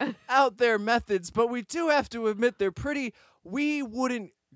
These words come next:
Speaker 2: go so far as to do this ourselves, but if after, you know, we do, uh,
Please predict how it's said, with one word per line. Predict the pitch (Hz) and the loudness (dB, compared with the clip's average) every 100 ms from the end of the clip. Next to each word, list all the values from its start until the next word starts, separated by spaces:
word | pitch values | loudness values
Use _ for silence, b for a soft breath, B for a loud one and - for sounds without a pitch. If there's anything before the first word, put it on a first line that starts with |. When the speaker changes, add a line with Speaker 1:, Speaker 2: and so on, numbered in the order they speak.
| 131 | -6
Speaker 2:
go | - 226 208 185 | 2 8 8 6
so | - 190 160 | 0 -2 -2
far | - 185 185 175 170 | -4 0 2 4 4
as | 160 - | 0 -4
to | 147 | -10
do | 156 147 | -8 -8
this | 131 127 | -8 -8
ourselves, | 110 - - 262 277 233 196 196 - - | -8 -8 -4 0 2 2 0 -2 -10 -4
but | 196 185 - | -2 -2 -2
if | 202 180 _ _ _ - | -4 -4 _ _ _ -8
after, | 180 190 - 190 180 175 | -4 -4 -4 -2 -2 -2
you | 220 | 0
know, | 196 | 0
we | 208 233 | 0 -6
do, | 190 214 202 185 | -4 -4 0 2
uh, | 151 | 2